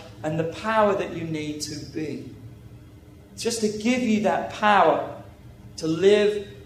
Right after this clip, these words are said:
to serve, and to be. And He's in a great enabling power in our lives. What's our vision statement? Our vision statement here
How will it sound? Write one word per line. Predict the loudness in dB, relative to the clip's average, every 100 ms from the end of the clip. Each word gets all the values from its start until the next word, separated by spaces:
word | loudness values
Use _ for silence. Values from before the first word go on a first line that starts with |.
| -12
to | -4
serve, | -2 2 6 8 8 4 -4 -14 -16 -8
and | -6
to | -4
be. | -4 2 2 2 -2
And | -2
He's | -2
in | 0 -2
a | 0
great | 4 6 6 4 -4 -10 -16 -20 -20 -6
enabling | -2 2 4 4 2 0 -2 -8
power | -2 0 2 0 -2 -8 -18 -18 -18 -10
in | -4 -4
our | 0 4
lives. | 6 6
What's | 2 4
our | 4 4
vision | 2 -2 -2
statement? | -2 0 0 0
Our | 0
vision | 2 0 0
statement | 0 0 0 -2 -2
here | 2 2 0